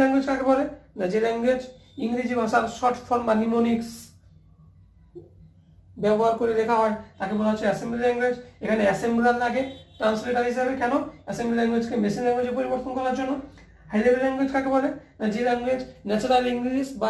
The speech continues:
আমাদের ব্যবহারিক ইংলিশ ব্যবহার করে লেখা হয়, তাকে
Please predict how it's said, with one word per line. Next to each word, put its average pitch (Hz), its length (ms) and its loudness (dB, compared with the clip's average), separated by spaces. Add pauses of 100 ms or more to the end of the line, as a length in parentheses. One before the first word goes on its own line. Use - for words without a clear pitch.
(120)
আমাদের 240 300 0 (420)
ব্যবহারিক 214 440 2 (120)
ইংলিশ 269 360 2
ব্যবহার 233 280 2
করে 233 200 -2
লেখা 214 200 -2
হয়, 214 140 0 (240)
তাকে - 160 -12